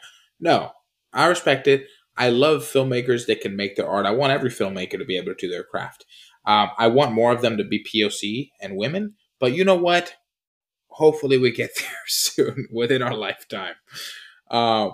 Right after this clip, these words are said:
but yeah, listen, uh, go watch the movie at your own risk. <laughs> Come back, listen to us, uh, talk about this movie,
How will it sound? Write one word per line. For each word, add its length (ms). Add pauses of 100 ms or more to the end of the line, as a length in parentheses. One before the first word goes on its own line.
but 140
yeah, 280
listen, 360 (320)
uh, 260
go 240
watch 200
the 40
movie 260
at 160
your 120
own 120
risk. 300 (300)
<laughs> 600
Come 260
back, 340
listen 320
to 120
us, 260 (520)
uh, 200
talk 300
about 240
this 200
movie, 380